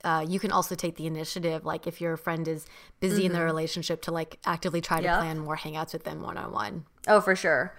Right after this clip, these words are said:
Speaker 2: Like, literally with Cindy, I remember last, I, I would ask her, "What are you doing tonight?" And she'll, like, "Okay." And then she'll, like, come through. So
Speaker 1: Yeah.
Speaker 2: sometimes it's just, like, it's spontaneous, but
Speaker 1: Yeah.
Speaker 2: it, it, it does, it does strengthen the relationship.
Speaker 1: For sure. All right, this next question is a reflective one. Um,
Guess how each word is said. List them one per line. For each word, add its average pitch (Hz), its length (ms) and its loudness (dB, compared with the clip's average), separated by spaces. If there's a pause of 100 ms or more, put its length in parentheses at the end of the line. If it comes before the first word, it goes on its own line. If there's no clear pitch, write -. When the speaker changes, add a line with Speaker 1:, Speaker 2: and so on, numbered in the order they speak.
(100)
Speaker 2:
Like, 226 140 12
literally 269 340 10
with 208 160 8
Cindy, 214 200 6
I 185 60 8
remember 208 200 12
last, 190 260 12
I, 180 260 6
I - 20 4
would 202 120 12
ask 185 160 8
her, 190 100 2
"What 214 80 4
are 254 40 8
you 240 40 4
doing 226 140 6
tonight?" 175 380 4
And 202 140 2
she'll, 233 140 4
like, 202 220 8
"Okay." 381 340 10
And 226 80 2
then 247 80 10
she'll, 240 140 10
like, 214 100 10
come 208 180 8
through. 180 200 2
So 196 200 0
Speaker 1:
Yeah. 196 200 6 (100)
Speaker 2:
sometimes 339 280 6
it's 320 100 4
just, 294 80 4
like, 226 80 6
it's 233 100 4
spontaneous, 220 800 4
but 196 140 6
Speaker 1:
Yeah. 170 80 4
Speaker 2:
it, - 120 6
it, 226 180 6
it 214 80 8
does, 233 260 8
it 214 100 -4
does 247 140 8
strengthen 208 300 4
the 190 80 6
relationship. - 680 -4 (260)
Speaker 1:
For 156 140 -10
sure. - 500 -10 (600)
All 165 100 0
right, 156 160 -2
this 180 160 -4
next 233 220 2
question 294 280 4
is 196 120 4
a 180 60 4
reflective 175 720 2
one. 156 520 -2 (360)
Um, 160 500 4